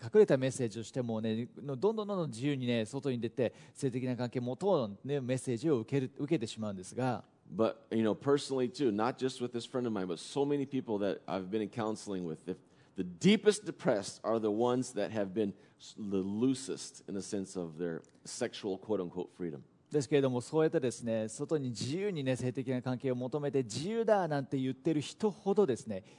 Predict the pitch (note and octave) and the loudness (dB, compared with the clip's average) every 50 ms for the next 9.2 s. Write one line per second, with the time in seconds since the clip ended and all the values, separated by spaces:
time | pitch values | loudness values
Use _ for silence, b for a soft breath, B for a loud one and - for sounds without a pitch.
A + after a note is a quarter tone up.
0 | B B - D3+ - - - - G3 G3+ G#3+ G#3 F#3 - - - F3+ D#3 - - | B B -4 -4 -4 -4 -10 -8 -4 -2 -2 -2 -2 -4 0 2 2 2 2 -2
1 | - - F3+ F3 - - F3+ F3 C#3+ B B B B - - A#2 C#3 C3+ B2+ A#2 | -6 -2 -2 -2 0 4 4 4 4 B B B B -14 -6 0 2 4 4 4
2 | G#2+ - - C3+ B2+ B2 A2+ B2 C#3 C3 - - F#3 F3+ D3 A#2 C3 C3 - - | 4 2 0 0 0 0 -2 -2 -2 -2 0 4 6 6 6 6 2 0 -4 -4
3 | A2 A2+ G#2 G#2+ A2 G2 G2 G#2 A2 G#2+ - A#2 - - A2+ G#2 F#2+ F2+ b b | -6 -4 -2 -2 -2 -4 -2 -4 -4 -2 -4 -6 -6 -6 -8 -8 -8 -8 b b
4 | b b - - C#3 C3+ B2+ - - C3 A2+ F#2 F2+ - - - - - _ _ | b b -6 -2 -2 -2 -2 -2 -4 -4 -4 -4 -6 -12 -16 -18 -18 -20 _ _
5 | _ - - - B2 C#3+ C#3+ G#2+ G#2 G2 F2 A2 G#2+ A#2 B2+ B2 A#2+ G#2+ F2+ D#2+ | _ -14 -4 0 0 0 0 -2 -6 0 4 6 6 8 8 6 4 2 0 -2
6 | D#2 - - - - - G#2+ G2+ G2 F#2 F2+ E2 - - - _ _ _ _ _ | -4 -12 -14 -14 -8 -4 0 2 2 2 2 0 -2 -6 -14 _ _ _ _ _
7 | _ _ _ - F#2+ F#2 G2+ A#2 A#2+ - A#2+ G2+ - - - A2 G#2+ G#2+ G#2+ G2+ | _ _ _ -6 -4 -2 0 0 0 0 -4 -8 -8 -8 -6 -4 -2 -2 -2 0
8 | F#2+ F#2+ E2+ D2+ - - - - G2+ F2+ F#2+ A2 A2+ A#2 A2 F2+ F#2 F#2 E2+ E2 | -2 -2 -4 -4 -10 -14 -8 -6 -4 -2 2 2 2 2 2 0 -4 -6 -6 -6
9 | E2 D2+ D2 | -6 -6 -8